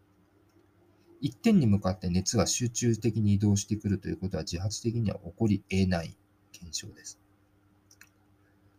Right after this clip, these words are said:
ですので、あの、可逆的に移動できる熱量というのは、当然ですけれども、デルタQよりも必然的に小さくなってしまいます。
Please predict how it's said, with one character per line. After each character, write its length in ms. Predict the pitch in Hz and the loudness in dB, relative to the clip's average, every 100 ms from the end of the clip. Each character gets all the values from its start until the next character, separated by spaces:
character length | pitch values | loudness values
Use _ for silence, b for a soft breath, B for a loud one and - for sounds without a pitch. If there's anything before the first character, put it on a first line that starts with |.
| _ | _
で 100 | 147 196 | 2 4
す 120 | 180 | 4
の 160 | 107 | 2
で、 240 | 90 101 - _ - B - | 4 2 0 _ -20 B 0
あ 160 | 117 | 4
の、 360 | 101 95 90 170 | 8 8 6 0
可 140 | - 131 | -4 0
逆 340 | 165 196 - | 2 2 -2
的 300 | - 175 175 | -2 0 4
に 160 | 170 165 | 2 2
移 180 | 143 143 | 0 2
動 300 | 156 156 156 | 4 4 2
で 140 | 143 | -4
き 160 | - 143 | -2 2
る 200 | 92 - _ - | 2 0 _ -4
熱 320 | 92 - 127 | -4 -2 0
量 220 | 107 80 | 2 0
と 200 | - - | -6 -8
い 100 | 85 | -4
う 120 | 87 82 | -4 -4
の 140 | 82 | 2
は、 240 | 98 82 - b b b _ | 4 2 -2 b b b _
当 240 | - 156 156 | 2 4 6
然 240 | 156 104 | 4 2
で 80 | 82 | -2
す 160 | - | -8
け 80 | - | -8
れ 60 | 82 | -6
ど 100 | 87 | 0
も、 280 | 117 98 - _ _ 101 | 2 2 0 _ _ 2
デ 140 | 104 | 4
ル 120 | 117 | 4
タ 220 | 120 120 117 | 4 2 2
Q 280 | - 113 | 4 4
よ 120 | 95 80 | 4 2
り 100 | 98 | 2
も 200 | 117 87 | 2 0
必 200 | - 107 | -4 -4
然 200 | 110 117 | -4 -4
的 240 | 110 104 | -6 -4
に 100 | 90 | -4
小 260 | - 117 98 | -4 -2 -2
さ 160 | 87 | -2
く 120 | - | -8
な 100 | 78 | -12
っ 40 | 73 | -12
て 140 | - | -8
し 160 | 120 87 | -6 -6
ま 100 | 76 | -12
い 80 | - | -16
ま 80 | - | -18
す。 140 | - | -20